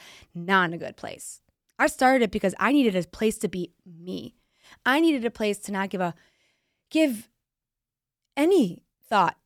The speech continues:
to what my thoughts were. I needed a place where I could show up and I could share. And I was going through a lot. I was in a relationship that wasn't right.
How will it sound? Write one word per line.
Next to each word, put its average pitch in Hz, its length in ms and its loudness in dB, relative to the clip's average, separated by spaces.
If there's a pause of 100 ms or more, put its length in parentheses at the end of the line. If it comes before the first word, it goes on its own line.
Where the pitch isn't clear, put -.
(160)
to 233 140 0
what 196 220 2
my 180 100 -2
thoughts 170 340 -4
were. 151 160 -4
I 226 60 0
needed 320 240 -2
a 277 40 -4
place 311 360 -4
where 240 100 -4
I 220 60 0
could 208 180 -8
show 302 300 2
up 294 180 4
and 226 100 -4
I 196 80 -2
could 196 160 -8
share. 277 540 2
And 233 140 -2
I 220 40 0
was 214 140 -2
going 330 260 4
through 359 200 -2
a - 20 0
lot. 226 320 2
I 220 60 6
was 202 120 0
in 247 60 0
a 220 60 0
relationship 247 560 0
that 240 160 -2
wasn't 214 260 0
right. 175 340 -4